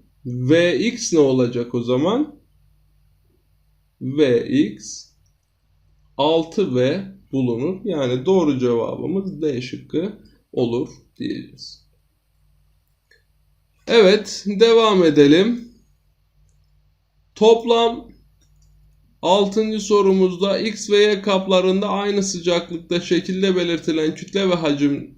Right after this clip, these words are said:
e, kütle ve öz kütlelerde saf sıvılar bulunmaktadır.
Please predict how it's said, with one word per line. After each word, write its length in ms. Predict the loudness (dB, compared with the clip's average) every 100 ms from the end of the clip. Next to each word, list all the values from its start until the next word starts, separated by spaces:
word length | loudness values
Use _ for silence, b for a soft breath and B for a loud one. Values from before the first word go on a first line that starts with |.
| _
e, 260 | 0 0 0
kütle 360 | -10 -4 -2
ve 40 | 2
öz 260 | 2 0
kütlelerde 640 | -6 -2 0 2 0 -2 -4
saf 340 | 0 0 0
sıvılar 540 | -2 -2 -2 -2 -4
bulunmaktadır. 1000 | -4 -2 0 0 -2 -4 -2 0 -2 -6